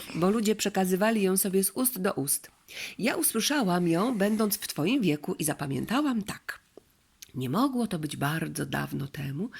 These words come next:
bo w starych kronikach nie ma słowa o tym zdarzeniu. Z okazji kościelnego święta, które nazywamy Bożym Ciałem, przez Poznań jak co roku przechodziła procesja, czyli bardzo uroczysty pochód ze śpiewami, sypaniem kwiatów,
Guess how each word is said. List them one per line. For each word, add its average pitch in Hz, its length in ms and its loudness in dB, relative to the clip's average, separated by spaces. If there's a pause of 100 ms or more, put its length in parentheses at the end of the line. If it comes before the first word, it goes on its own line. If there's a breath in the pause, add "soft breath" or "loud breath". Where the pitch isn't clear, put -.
(280 loud breath)
bo 131 80 -2
w - 80 -2
starych 165 540 0
kronikach 247 680 -2
nie 156 120 4
ma 135 120 -2
słowa 185 460 -2
o 151 100 -6
tym 165 200 -4
zdarzeniu. 151 540 -8 (580 loud breath)
Z - 100 0
okazji 269 480 -2
kościelnego 156 680 -2
święta, 131 540 -6
które 160 240 -4
nazywamy 151 520 0
Bożym 151 400 -2
Ciałem, - 480 -6 (400 loud breath)
przez - 280 0
Poznań 262 460 2
jak 220 200 -2
co 151 140 -2
roku 139 240 -2
przechodziła 175 520 -2
procesja, 165 580 -4 (420 loud breath)
czyli 214 220 2
bardzo 220 540 2
uroczysty 214 640 0
pochód 180 540 -4
ze 208 160 -4
śpiewami, 190 720 0
sypaniem 247 480 -2
kwiatów, 139 600 -6